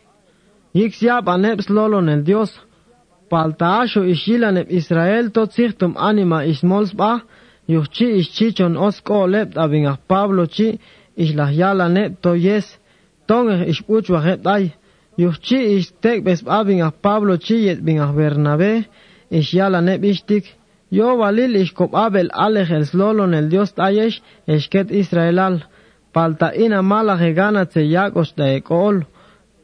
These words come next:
Toa e na ani, toman e mojo ke chane kinal da jun el ñej. Yujchi, atik naik, olkal el yab ish al da e man Israelok. Yujto ichatik yal na kan bin kahal da yon.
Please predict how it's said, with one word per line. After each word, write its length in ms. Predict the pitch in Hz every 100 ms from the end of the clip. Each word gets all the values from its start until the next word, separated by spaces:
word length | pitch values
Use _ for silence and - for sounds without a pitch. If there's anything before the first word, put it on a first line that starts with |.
| _ 180
Toa 300 | 196 214 226 208
e 80 |
na 180 | 190 214 226 185
ani, 260 | 202 240 262 - _ _ -
toman 380 | 202 208 226 214
e 80 | 180
mojo 360 | 208 220 180
ke 140 | 160 156
chane 500 | - 208 220 180 151
kinal 400 | - 214 214 165 131
da 100 | 147
jun 240 | 165 202
el 140 | 165 156 196
ñej. 180 | 196 - - _ _ _
Yujchi, 560 | 160 147 - 226 269 - _ _ _ 160
atik 360 | 208 185 175
naik, 380 | 190 220 240 247 190 -
olkal 460 | 165 160 - 214 208
el 120 | 180
yab 260 | 196 214 190
ish 160 | 151
al 160 | 170 156
da 120 | 156 147
e 40 | 139
man 300 | 175 202 208
Israelok. 680 | 196 190 190 208 220 - _ _ _ _
Yujto 340 | 156 151 196 208
ichatik 500 | 240 247 196 160 165 156
yal 200 | 196 214
na 140 | 196 165
kan 240 | 165 151 147
bin 180 | 151
kahal 400 | 143 196 170 147
da 120 | 139 170
yon. 280 | 202 196